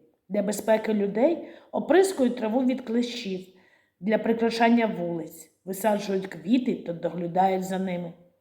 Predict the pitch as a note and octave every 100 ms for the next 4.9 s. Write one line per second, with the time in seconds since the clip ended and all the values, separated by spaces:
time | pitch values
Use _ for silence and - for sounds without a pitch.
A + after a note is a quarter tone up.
0 | - B3 C#4 D#4 E4+ B3 A3+ A3+ C4+ C#4
1 | A#3 A3 F#3 D#3 D3+ D3+ _ _ _ _
2 | _ _ _ _ _ _ - F3 F#3+ F#3+
3 | C#4 F4+ E4 - D4 C#4 C#4+ C#4+ - D#4+
4 | B3 G3+ - G#3+ G#3+ F#3+ - -